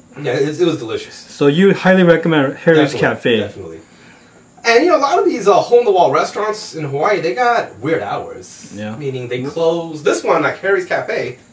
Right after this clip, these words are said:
Speaker 1: they close at three o'clock.
Speaker 2: Mm.
Speaker 1: So there's no dinner.
Speaker 2: Okay.
Speaker 1: With Island Style, you know, kinda similar hours.
Speaker 2: Mm.
Speaker 1: They close, like, five or six.
Speaker 2: So it's kinda like, more like a lunch
Speaker 1: Yeah,
Speaker 2: place,
Speaker 1: yeah,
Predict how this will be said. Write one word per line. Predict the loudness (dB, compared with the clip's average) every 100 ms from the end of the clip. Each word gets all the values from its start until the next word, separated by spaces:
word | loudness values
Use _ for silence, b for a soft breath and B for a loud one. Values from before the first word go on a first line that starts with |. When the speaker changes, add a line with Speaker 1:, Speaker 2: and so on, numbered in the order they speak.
| _
Speaker 1:
they | -12 -6
close | -4 -4
at |
three | -6 -6
o'clock. | -4 -8 -10 -20
Speaker 2:
Mm. | -16 -14 -14 -6
Speaker 1:
So | -2
there's | -2
no | -2 -6
dinner. | -8 -10 -16 _ _ -20
Speaker 2:
Okay. | -18 -16 -18 -16 -14
Speaker 1:
With | -6
Island | 0 2 0
Style, | -2 2 4 2 -2
you | -6
know, | -8 -8
kinda | -8 -8
similar | -8 -10 -8
hours. | -8 -10 -12
Speaker 2:
Mm. | -10 -8 -8 -10
Speaker 1:
They | -10
close, | -6 -6 -6
like, | -12
five | -12 -14
or | -12
six. | -14 -14 -14 -14 -14 -18 _
Speaker 2:
So | -6 -6
it's | 0
kinda | 4 4
like, | 4 0 -4 _ _
more | -4 4 4
like | 4 2
a | 2
lunch | 2 2 -2 -2
Speaker 1:
Yeah, | 2 4 4
Speaker 2:
place, |
Speaker 1:
yeah, | 2